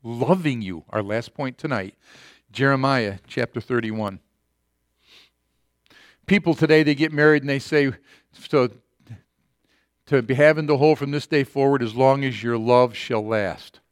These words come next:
Aw, nuts, again. Okay? Love is a choice, not an emotion. Make the choice and stick with it. And your emotions will follow.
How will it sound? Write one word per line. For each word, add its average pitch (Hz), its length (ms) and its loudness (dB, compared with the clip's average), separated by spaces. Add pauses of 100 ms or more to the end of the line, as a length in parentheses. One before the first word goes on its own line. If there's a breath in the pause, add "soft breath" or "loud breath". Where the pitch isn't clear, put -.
(2000)
Aw, 170 220 4
nuts, 170 500 2
again. 143 520 -2 (1400)
Okay? 135 600 -2 (420)
Love 165 280 8
is 156 120 2
a 165 80 2
choice, 170 480 4
not 156 180 0
an 156 120 -2
emotion. 143 560 -2
Make 185 260 2
the 165 140 0
choice 156 400 0
and 139 100 -8
stick - 340 0
with 120 140 -2
it. 92 160 -8 (880)
And 135 120 -6
your 135 100 -2
emotions 151 500 2
will 139 100 -4
follow. 135 600 0